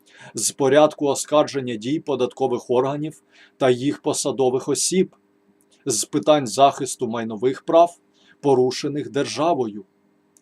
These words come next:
Четверте. Розробляти варіанти оптимізації оподаткування відповідно до специфіки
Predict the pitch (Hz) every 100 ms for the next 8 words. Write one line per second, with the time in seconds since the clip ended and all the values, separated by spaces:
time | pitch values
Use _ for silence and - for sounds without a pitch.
0 | _ _ - 135 139 170 175 104 - _
1 | _ _ 127 143 127 123 113 120 143 160
2 | 135 127 127 147 151 135 - 135 139 -
3 | 127 123 101 127 135 - 170 165 - _
4 | _ 143 - 127 127 - 113 110 139 147
5 | 147 151 - _ 123 127 131 - 127 127
6 | 143 147 120 135 135 - 135 - - 135
7 | 143 160 170 165